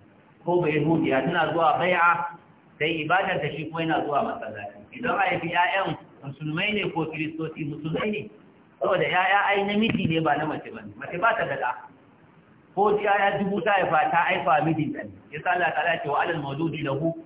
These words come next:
rizquhunna wa kiswatuhunna bil ma'ruf." Mijin wanda aka haifa wa ƴaƴan shi zai kufatar da iyaye. To kaga kenan miji shi yake da, shi yake da ƴaƴa. Ya halattawa.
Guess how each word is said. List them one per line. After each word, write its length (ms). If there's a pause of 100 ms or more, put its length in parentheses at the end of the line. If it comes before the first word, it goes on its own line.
(140)
rizquhunna 640
wa 80
kiswatuhunna 640
bil 160
ma'ruf." 340 (440)
Mijin 340
wanda 280
aka 220
haifa 360
wa 100
ƴaƴan 440
shi 100
zai 120
kufatar 500
da 420
iyaye. 360 (260)
To 100
kaga 320
kenan 420 (220)
miji 360
shi 280
yake 160
da, 280 (480)
shi 160
yake 180
da 60 (120)
ƴaƴa. 200 (600)
Ya 140
halattawa. 680